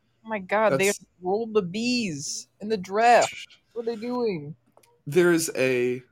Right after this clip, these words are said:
Speaker 2: uh, what's it called? Uh, let's see if, okay. I'm gonna invite her to call in again.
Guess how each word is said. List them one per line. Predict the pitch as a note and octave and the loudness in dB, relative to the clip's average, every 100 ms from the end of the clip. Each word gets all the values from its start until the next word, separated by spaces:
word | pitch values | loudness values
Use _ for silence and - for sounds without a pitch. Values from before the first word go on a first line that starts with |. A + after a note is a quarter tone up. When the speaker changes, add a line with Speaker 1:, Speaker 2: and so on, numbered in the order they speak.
| _ _ _ _ _ _ _ _ _ - | _ _ _ _ _ _ _ _ _ -16
Speaker 2:
uh, | - C3 | -6 -4
what's | B2+ C3 - | -4 -8 -10
it | |
called? | A#2 G2 G#2+ _ _ _ _ _ _ _ _ _ _ - | -12 -14 -20 _ _ _ _ _ _ _ _ _ _ -18
Uh, | C3+ C3+ | -16 -14
let's | C3 - | -14 -14
see | F#2+ | -12
if, | F2+ - - _ _ _ - | -14 -16 -20 _ _ _ -12
okay. | A2 F#2 F2 _ _ - _ _ - | -12 -10 -14 _ _ -20 _ _ -8
I'm | A2+ A#2 | -6 -4
gonna | A2+ G#2 | -4 -4
invite | G2+ G2 F#2+ | -4 -4 -4
her | F#2+ | -4
to | F2+ F2+ F2 | -6 -8 -10
call | - F2 | -10 -8
in | F2+ | -8
again. | F2+ F2 F2 | -8 -8 -8